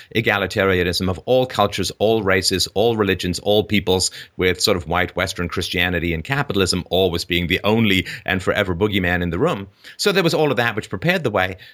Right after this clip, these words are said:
But I think fundamentally it's hard for me to escape the idea, and let me know what you think, of the fact that you want free stuff,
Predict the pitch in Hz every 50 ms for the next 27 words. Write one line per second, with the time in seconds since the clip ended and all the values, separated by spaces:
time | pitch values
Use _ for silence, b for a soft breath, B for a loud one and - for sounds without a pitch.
0 | B B - - 131 - - 180 165 - - 175 165 156 135 135 143 143 127 135
1 | 107 - - - - - - 165 170 170 160 - 139 139 143 131 120 98 104 -
2 | - - - - 160 156 156 - - 104 92 90 90 82 92 87 80 80 85 87
3 | 87 95 104 101 101 101 95 90 90 - 90 85 - - 165 156 107 85 80 -
4 | B B B B B B B B B _ _ _ - 127 123 - 127 - - 127
5 | 123 123 120 113 - 104 104 101 98 98 95 - - - - - 113 127 170 175
6 | - 196 185 - - 190 175 170 - - -